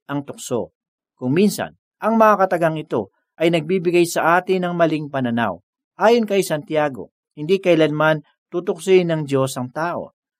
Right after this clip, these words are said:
Marahil ay mas maayos kung maisasalin ito sa mga katagang, "Huwag mo kaming iwan sa tukso."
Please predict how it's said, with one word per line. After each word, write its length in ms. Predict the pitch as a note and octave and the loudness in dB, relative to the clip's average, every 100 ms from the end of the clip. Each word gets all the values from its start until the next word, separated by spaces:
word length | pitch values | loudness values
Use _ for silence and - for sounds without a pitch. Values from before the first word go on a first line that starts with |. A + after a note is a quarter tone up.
| - | -8
Marahil 480 | - A#3 G3+ A2+ - _ - | 2 2 2 -2 -8 _ -2
ay 80 | |
mas 240 | F#3+ G3+ G3 | 2 2 0
maayos 560 | D3 E3+ F#3+ G3 F#3+ | 0 4 4 4 0
kung 320 | - D3+ C#3 _ - | -4 -4 -4 _ -4
maisasalin 640 | D#3 F3+ F#3+ F3 G#3+ G#3 F#3+ | 2 2 2 2 4 4 0
ito 200 | F#3 G3+ | 0 -2
sa 160 | - F3+ | 0 0
mga 240 | F3 E3 | 2 2
katagang, 480 | D#3+ D3+ D3 D3 D3 _ _ | 0 -2 0 0 -2 _ _
"Huwag 160 | G3 F#3 | -2 2
mo 160 | G3 | 2
kaming 320 | F#3+ F3+ F3+ F#3 | 2 0 -2 -4
iwan 400 | G3 G3 F#3 F3 | -2 4 6 4
sa 160 | F3 - | 0 -8
tukso." 520 | - - - A#2 D#2+ | -12 -14 -6 -6 -8